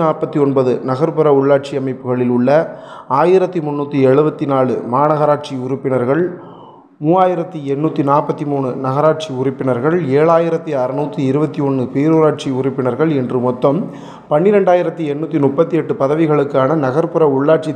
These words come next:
தேர்தல் நடைபெற்று முடிந்துள்ளது. இந்த தேர்தலின் போது பொதுமக்கள், அரசியல் கட்சியினர் கொரோனா தடுப்பு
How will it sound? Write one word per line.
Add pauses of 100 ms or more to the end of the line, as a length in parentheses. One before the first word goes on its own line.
தேர்தல்
நடைபெற்று
முடிந்துள்ளது. (920)
இந்த
தேர்தலின்
போது (180)
பொதுமக்கள், (140)
அரசியல்
கட்சியினர் (100)
கொரோனா
தடுப்பு